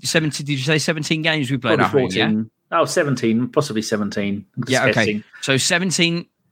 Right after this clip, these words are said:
Speaker 1: seventeen games, and these. So how many clean sheets have we had ho-, at home this season? Um, so we've got, uh, well, we've got Peter Coulson two, Phil Macker fifteen, Bob Lex twelve,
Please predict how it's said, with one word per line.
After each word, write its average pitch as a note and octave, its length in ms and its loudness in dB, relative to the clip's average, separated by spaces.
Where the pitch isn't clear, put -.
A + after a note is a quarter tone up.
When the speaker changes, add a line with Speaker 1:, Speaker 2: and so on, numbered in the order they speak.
Speaker 1:
seventeen D#3+ 560 2
games, A#2+ 480 2
and B2 360 2
these. C3+ 400 2
So C3+ 140 0
how B2+ 80 2
many D3 140 4
clean D3+ 400 0
sheets B2 260 -2
have A#2+ 80 -6
we A#2 140 -4
had A2 180 -2
ho-, G#2+ 120 0
at G2 140 0
home A2+ 200 2
this G2+ 140 -2
season? G2 320 -4
Um, A#2+ 380 2
so B2+ 160 2
we've A#2+ 140 0
got, - 380 -4
uh, A#2 180 2
well, A#2 80 -2
we've A2+ 80 -4
got A2+ 180 -4
Peter A#2+ 160 -2
Coulson A2 340 -2
two, A#2 300 0
Phil G#2+ 180 -4
Macker G2+ 240 -2
fifteen, G2+ 640 -8
Bob G#2+ 160 -2
Lex G#2 220 -4
twelve, G2+ 360 -2